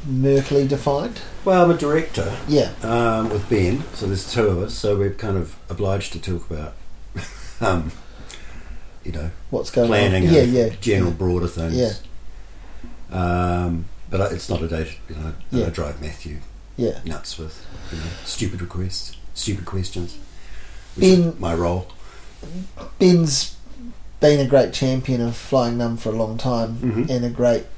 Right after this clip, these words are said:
Speaker 1: um, well, it's, you know, I guess, in a way, he's, he's, I mean, he's a musician and all of that, but in a way, he's been like a newer version of you in terms of the fan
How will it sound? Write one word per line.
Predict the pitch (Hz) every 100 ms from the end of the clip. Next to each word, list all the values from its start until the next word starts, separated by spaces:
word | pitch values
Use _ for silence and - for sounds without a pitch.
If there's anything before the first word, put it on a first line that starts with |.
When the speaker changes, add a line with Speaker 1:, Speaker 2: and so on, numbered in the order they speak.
| -
Speaker 1:
um, | 120 117 107 104 101 101 - - - - - - - - -
well, | 117 107 101
it's, | 107 - 120 - - -
you | 131
know, | 98 101 -
I | 110
guess, | 120 127 - - - - - - - - - - - - - -
in | 151 139
a |
way, | 131 156 185 143 135
he's, | 135 139 135 - - - - -
he's, | 131 135 123 - - - 127
I | 123
mean, | 120
he's | 117 107
a | 110
musician | 110 135 - 123
and | 123
all | 127
of | 131
that, | 139 117
but | 131
in | 123
a |
way, | 131 143 135
he's | 123 127 120 - - - - - - - -
been | 131 127 123
like | 120 120
a | 117
newer | 120 127 120
version | 110 120 120 117
of | 110
you | 113 127 113 104
in | 113
terms | 113 120 113 107
of | 95
the | 98
fan | 104 - 120 117 107 107